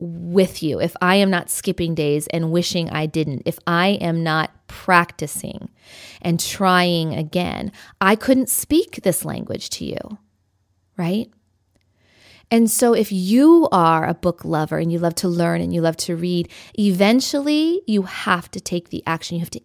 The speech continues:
integrate it. Envision all of that knowledge soaking in your brain and, and traveling down your throat all the way to your heart and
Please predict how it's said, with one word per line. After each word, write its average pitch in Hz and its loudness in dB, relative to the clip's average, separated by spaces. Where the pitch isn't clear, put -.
integrate 180 -2
it. - -12
Envision 202 6
all 226 8
of 190 2
that 202 4
knowledge 180 -2
soaking 214 -2
in 214 0
your 214 0
brain 175 -4
and, 170 -6
and 180 0
traveling 208 6
down 233 4
your 262 2
throat 190 0
all 254 10
the 262 6
way 254 8
to 254 -4
your 247 0
heart 196 0
and 185 0